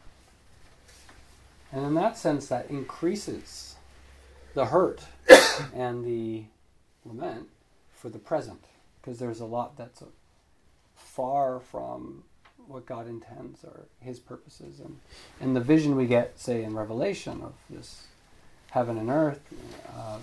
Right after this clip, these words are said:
being one, and just this perfection of, you know, this beautiful,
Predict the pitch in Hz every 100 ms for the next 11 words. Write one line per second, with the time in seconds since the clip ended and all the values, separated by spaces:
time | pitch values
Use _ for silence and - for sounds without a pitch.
0 | - 143 131 127 120 117 175 180 160 -
1 | 113 113 - - - - 135 - 120 104
2 | - - - - - - - - - -
3 | 127 120 - 143 147 - 120 110 107 107
4 | 101 101 - - - 113 117 117 113 -
5 | 135 139